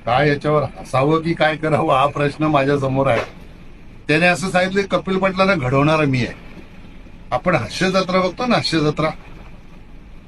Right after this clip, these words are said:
"चला हवा येऊ द्या", हास्य जत्रा, याच्यात पण इतका मोठा कोणी विनोद केला नसेल, इतका मोठा विनोद कथोरेने केला. आपल्या माध्यमातून मी त्यांना आवाहन देतो,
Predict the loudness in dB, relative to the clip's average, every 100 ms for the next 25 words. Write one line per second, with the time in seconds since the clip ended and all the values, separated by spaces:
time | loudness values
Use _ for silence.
0 | -20 -20 -20 -20 -2 2 4 4 4 4
1 | 2 2 2 2 0 -2 0 0 0 0
2 | 0 -4 -12 -18 -20 -20 -4 2 2 2
3 | 0 2 0 2 2 2 2 2 2 2
4 | 4 2 2 0 2 0 -2 -4 0 0
5 | 0 0 2 4 2 0 -6 -4 -2 -2
6 | -4 -12 -14 -16 -16 -18 -18 -18 -16 -16
7 | -16 -18 -18 -18 -16 -16 -16 -16 -18 -18
8 | -18 -18 -4 -4 0 0 2 0 0 0
9 | 0 0 -4 -8 -10 -18 -16 -18 -18 -18
10 | -16 -16 -6 0 0 2 0 0 -4 -12
11 | -18 -2 0 2 2 2 2 0